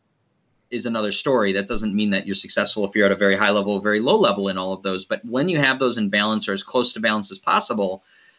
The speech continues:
um, that's the definition of success. And so that's when, when I think of the things I would bring to an island, to the question,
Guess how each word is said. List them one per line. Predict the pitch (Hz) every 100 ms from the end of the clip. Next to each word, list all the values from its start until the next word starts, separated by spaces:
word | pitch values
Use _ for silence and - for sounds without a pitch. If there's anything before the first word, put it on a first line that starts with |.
| _ -
um, | 107 101 98 -
that's | 120 135 -
the | 123
definition | 104 101 107 107 - 104
of | 92
success. | - - - 92 -
And | 95
so | - 101 - - -
that's | 127 123
when, | 123 117
when | 123 113
I | 110 107
think | 147 143
of | 117
the | 110
things | 123 110 127
I |
would | 117
bring | 123 117
to | 104
an | 110
island, | 139 160 131
to | -
the | 110
question, | 147 151 - 107 101